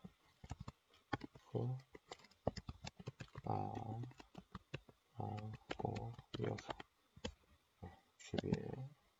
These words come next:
이 고 같은 경우에는 아까 열거로 생각하는 고가 된-, 되는 경우도 있어요. 그런 경우는 우리가 사실은 많이 쓰이는 경우가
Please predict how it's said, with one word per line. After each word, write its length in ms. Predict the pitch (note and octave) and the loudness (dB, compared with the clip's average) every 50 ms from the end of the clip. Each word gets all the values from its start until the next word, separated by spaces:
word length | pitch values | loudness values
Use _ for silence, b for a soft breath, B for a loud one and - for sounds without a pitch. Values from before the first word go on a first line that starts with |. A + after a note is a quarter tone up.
| _ - - - - - _ _ _ _ _ _ _ _ _ _ _ _ _ _ _ _ _ _ _ _ _ _ _ _ _ _ _ - - - | _ -20 -20 -20 -20 -20 _ _ _ _ _ _ _ _ _ _ _ _ _ _ _ _ _ _ _ _ _ _ _ _ _ _ _ -8 6 10
이 80 | - C3 | 10 10
고 340 | - - - - B2+ C#3 D3 | 10 12 12 12 12 12 12
같은 380 | F#3 F#3+ F#3+ - - F#3+ F3+ | 12 12 12 12 12 12 12
경우에는 360 | F3 F3 E3+ E3 E3 D#3+ C#3 | 12 12 12 12 12 12 12
아까 440 | G#2 A2+ A#2+ - C#3+ C3+ C#3 C3 A2 | 12 12 12 12 12 12 12 12 12
열거로 640 | G2 G2 A2+ C3+ D3 D3 F3 F3+ F3+ F3 E3+ D#3+ D3+ | 12 12 12 12 12 12 12 12 12 12 12 12 12
생각하는 580 | D#3+ E3 D#3+ D3+ C#3+ - - D3+ C#3 C3 B2 | 12 12 12 12 12 12 12 12 12 12 12
고가 560 | - - G#2 G#2 G#2+ - B2+ B2+ B2+ A#2+ A#2+ | 12 12 12 12 12 12 12 12 12 12 12
된-, 240 | G#2+ G2 F2+ F#2 G2 - - | 12 12 12 10 6 2 8
되는 280 | - G2+ G2 G2+ G#2 G2+ | 12 12 12 12 12 12
경우도 380 | F#2+ F2 E2 D#2+ E2 F#2 A2 | 12 12 12 10 12 12 12
있어요. 440 | G#2+ F#2 - - - - - - - - | 12 12 8 4 2 2 2 2 2 10
그런 300 | - G#2+ A#2+ A#2+ C3 B2 | 12 12 12 12 12 12
경우는 480 | - A2+ G#2+ G#2 G#2 G2+ G2+ A2+ B2+ B2 | 12 12 12 12 12 12 12 12 12 12
우리가 480 | G#2+ G2 F2+ F2 - F#2 G#2 B2+ C#3+ D#3 - - - _ _ _ _ _ _ _ _ _ _ _ _ _ _ _ _ - | 12 10 8 8 10 12 12 12 12 10 6 0 -14 _ _ _ _ _ _ _ _ _ _ _ _ _ _ _ _ 6
사실은 480 | A2 A2+ - A#2 G#2+ G#2+ G#2+ G2+ F#2 | 6 10 12 12 12 12 12 12 12
많이 320 | - - D#2+ F#2 G#2 A2 A2 | 10 10 12 12 12 12 12
쓰이는 520 | - - D3 D3+ D#3+ D#3+ D#3 D#3 D3 C3+ | 12 12 12 12 12 12 12 12 12 12
경우가 540 | A#2 A2+ G#2+ G#2 G2+ G2 G2+ G2+ G2+ G2 | 12 12 12 12 12 12 12 12 12 10